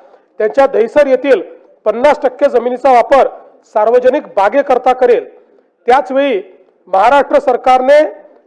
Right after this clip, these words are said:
Airport Authority of India च्या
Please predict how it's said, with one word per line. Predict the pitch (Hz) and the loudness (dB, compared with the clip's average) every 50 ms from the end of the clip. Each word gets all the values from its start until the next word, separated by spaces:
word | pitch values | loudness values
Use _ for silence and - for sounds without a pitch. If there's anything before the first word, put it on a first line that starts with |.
| _ _ - | _ _ -2
Airport | 214 233 254 - - 285 277 - | 0 0 0 2 0 0 0 0
Authority | - 247 262 262 269 262 269 | 0 0 0 0 0 0 0
of | 277 269 277 339 | -2 -2 -2 -6
India | 240 220 226 277 285 254 175 - - - - - _ _ _ _ _ _ _ _ _ | -10 -8 -4 0 0 0 0 -2 -6 -14 -20 -20 _ _ _ _ _ _ _ _ _
च्या | - 254 269 285 | 2 4 4 4